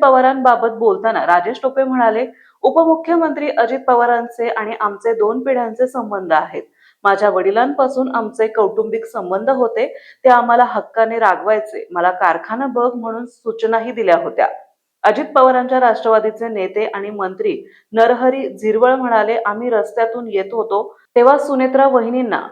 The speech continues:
मेनस्ट्रीम मध्ये आणावं, अशी जनतेची प्रामाणिक इच्छा आहे. त्याप्रमाणे वरिष्ठांबरोबर आम्ही ती चर्चा करून तसा निर्णय घेण्यासाठी विनंती करू.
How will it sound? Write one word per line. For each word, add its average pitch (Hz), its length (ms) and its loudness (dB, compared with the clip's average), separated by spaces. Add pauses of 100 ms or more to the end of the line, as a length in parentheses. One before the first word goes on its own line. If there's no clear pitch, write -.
(300)
मेनस्ट्रीम 269 580 -2
मध्ये 294 200 2
आणावं, 233 560 0
अशी 214 300 -4
जनतेची 226 480 -4
प्रामाणिक 226 600 0
इच्छा 226 300 -2
आहे. 160 300 0 (360)
त्याप्रमाणे 220 540 2
वरिष्ठांबरोबर 233 960 -2
आम्ही 214 220 -6
ती 240 140 -12
चर्चा 247 460 0
करून 185 420 -4
तसा 196 200 0
निर्णय 208 340 -6
घेण्यासाठी 233 640 -8
विनंती 208 400 -8
करू. 247 300 2